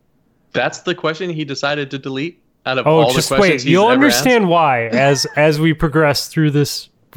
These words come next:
Speaker 3: it,
Speaker 2: ridiculousness.
Speaker 3: is it like a trap question?
Speaker 2: No, like The Rock, the movie with Sean Connery.
Speaker 3: Yeah.
Speaker 1: I like anything with Sean
Speaker 3: It's,
Speaker 1: Connery in it.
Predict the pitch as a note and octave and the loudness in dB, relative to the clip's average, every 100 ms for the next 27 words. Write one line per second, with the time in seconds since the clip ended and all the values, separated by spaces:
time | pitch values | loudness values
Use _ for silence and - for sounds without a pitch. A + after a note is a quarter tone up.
0 | D3+ B2 C#3 A#2+ B2 B2 - C3+ B2 - | 0 2 2 2 0 -4 -6 -6 -6 -8
1 | - - _ - A2+ B2+ A2+ G#3 - G3 | -20 -20 _ -8 -4 -2 -2 -4 -4 -4
2 | G3+ - E3 F3 - A3 G#3+ - _ _ | -4 -6 -8 -8 -12 -14 -16 -18 _ _
3 | _ F#3+ G3+ C3 B2+ A#2 D3 C3+ D3 D3+ | _ 0 2 2 0 0 0 0 0 -2
4 | - D#3+ E3+ B2+ A2 - D3 B2+ C#3+ C3 | -2 2 2 0 -4 -4 -2 -2 -2 -2
5 | A2+ G2+ - _ _ _ _ C#3 D3 E3+ | -4 -8 -14 _ _ _ _ -4 -2 -2
6 | A2+ A#2 A2+ G2 G2 G#2 G2 G2 F#2+ F#2+ | -2 -4 -4 -8 -8 -8 -8 -8 -8 -8
7 | F#2+ F#2 | -8 -12